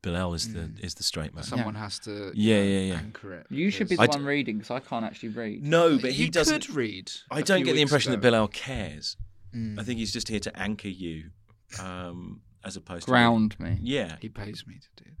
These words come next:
Speaker 1: Oh, obviously.
Speaker 2: He's paying me loads
Speaker 1: He's getting,
Speaker 2: to
Speaker 1: he's
Speaker 2: do
Speaker 1: got that
Speaker 2: it.
Speaker 1: pizza box money.
Speaker 3: Don't say that because these guys don't get
Speaker 1: Oh, as
Speaker 2: He
Speaker 1: long as
Speaker 2: doesn't
Speaker 1: I'm not the
Speaker 2: pay
Speaker 1: only one
Speaker 2: anyone
Speaker 1: doing this
Speaker 2: else.
Speaker 1: for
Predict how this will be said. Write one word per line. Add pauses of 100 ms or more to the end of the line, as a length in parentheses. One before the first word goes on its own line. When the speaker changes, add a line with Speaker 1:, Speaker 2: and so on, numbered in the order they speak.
(500)
Speaker 1:
Oh,
obviously.
Speaker 2:
He's
paying
me
loads
Speaker 1:
He's
getting,
Speaker 2:
to
Speaker 1:
he's
Speaker 2:
do
Speaker 1:
got
that
Speaker 2:
it.
Speaker 1:
pizza
box
money. (140)
Speaker 3:
Don't
say
that
because (200)
these (120)
guys
don't (120)
get (2500)
Speaker 1:
Oh,
as
Speaker 2:
He
Speaker 1:
long
as
Speaker 2:
doesn't
Speaker 1:
I'm
not
the
Speaker 2:
pay
Speaker 1:
only
one
Speaker 2:
anyone
Speaker 1:
doing
this
Speaker 2:
else.
Speaker 1:
for